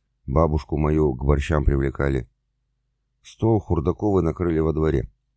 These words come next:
Длинный стол, составной, застеленный разноцветными скатертями. От калитки и до самого огорода. Посуду позычили у соседей, чтобы хватило на всех. Вино покупное.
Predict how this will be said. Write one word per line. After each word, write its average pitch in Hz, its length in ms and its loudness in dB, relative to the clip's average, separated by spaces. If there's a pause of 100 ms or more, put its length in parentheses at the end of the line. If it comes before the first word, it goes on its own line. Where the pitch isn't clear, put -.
(200)
Длинный 78 480 0
стол, 64 280 -4
составной, 78 760 -2
застеленный 76 600 -2
разноцветными 73 680 -4
скатертями. 67 680 -6 (640)
От 69 180 -6
калитки 92 440 0
и 92 200 -6
до 76 120 -2
самого 69 400 -2
огорода. 65 460 -4 (840)
Посуду 110 440 -2
позычили 95 500 -2
у 95 100 0
соседей, 76 540 -2
чтобы 73 300 -4
хватило 71 380 -2
на 71 140 -2
всех. 67 320 -6 (480)
Вино 85 360 -2
покупное. 73 680 -2